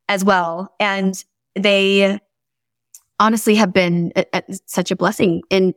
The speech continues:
in my life. And the shield of protection comes from, you know, the adversary. And it, it's so tricky making decisions right now. I feel like I'm bombarded every day with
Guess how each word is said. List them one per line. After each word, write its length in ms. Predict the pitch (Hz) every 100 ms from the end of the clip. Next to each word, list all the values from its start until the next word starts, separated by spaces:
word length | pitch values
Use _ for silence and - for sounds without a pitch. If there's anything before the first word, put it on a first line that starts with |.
| -
in 180 | 190
my 180 | 185 180
life. 380 | 175 156 160 -
And 360 | - 180 175 175 _ _ _ _ - 202 190
the 140 | 196
shield 300 | 185 226 214
of 80 | 208
protection 520 | 196 - 214 - 190
comes 320 | 180 185 185
from, 440 | - 180 170 170 170 _ _ _ _ _
you 100 | 208 202
know, 280 | 170 170 -
the 380 | 190 185 175 170 -
adversary. 680 | - 269 220 190 175 170 -
And 260 | 196 185 180 _
it, 260 | - 208 -
it's 140 | 233 214
so 260 | - 277
tricky 360 | 302 - 247 269
making 340 | 208 202 226
decisions 420 | 208 190 202 220 214
right 160 | 214
now. 220 | 220 220
I 80 | 247
feel 180 | 214 247
like 140 | 247 247
I'm 220 | 196 202
bombarded 520 | 196 190 180 180 180 -
every 240 | 190 196
day 220 | 185 180
with 200 | 170 170